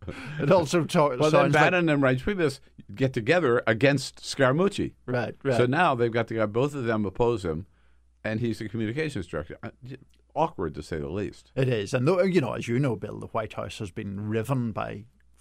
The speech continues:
Speaker 1: factionalism from the beginning, and that has been a, a kind of running sore in this administration. It's one of the things, frankly, that has fueled so many leaks out of the administration.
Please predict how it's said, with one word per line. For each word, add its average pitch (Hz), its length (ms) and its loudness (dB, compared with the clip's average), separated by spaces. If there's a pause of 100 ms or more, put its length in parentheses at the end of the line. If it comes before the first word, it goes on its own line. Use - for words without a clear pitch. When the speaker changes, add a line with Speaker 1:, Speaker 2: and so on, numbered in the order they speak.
(120)
Speaker 1:
factionalism 113 760 -4
from 101 240 -4
the - 220 -8
beginning, 117 680 0
and 101 220 -6
that 107 180 -2
has 101 140 -8
been 107 300 -6 (400)
a, 110 340 -2
a 113 100 -6
kind 107 240 -4
of 95 100 -8
running 107 440 0
sore 117 560 0
in 120 160 -2
this - 400 -8
administration. 110 760 -6 (240)
It's 110 120 -8
one 135 140 4
of 127 140 -2
the 131 80 0
things, 117 300 -2
frankly, 135 420 -4
that 110 160 -6
has 107 140 -8
fueled 110 480 -6
so 117 140 -6
many 104 220 -6
leaks 104 460 -8 (100)
out 110 160 -6
of 156 100 -10
the 135 100 -4
administration. 104 680 -8